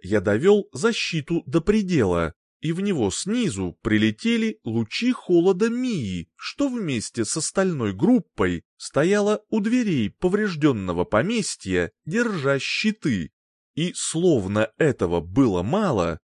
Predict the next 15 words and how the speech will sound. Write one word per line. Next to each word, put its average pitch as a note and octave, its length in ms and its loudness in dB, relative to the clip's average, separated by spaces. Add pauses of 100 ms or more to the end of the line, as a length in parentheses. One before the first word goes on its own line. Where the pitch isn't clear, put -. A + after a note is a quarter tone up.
(160)
по A#3 100 2
врагу G#3+ 560 0
ударил B2 720 2
крупнокалиберный A2+ 1200 0
сдвоенный A2 880 0
игольник A2+ 720 0
с - 140 -12
крыши A3+ 420 -2
поместья. C3 920 -4 (380)
Убит! B3 560 0 (520)
А A#2 140 0
чуть - 340 -4
ниже A2 600 0
все - 280 -2
бушевал B2+ 720 0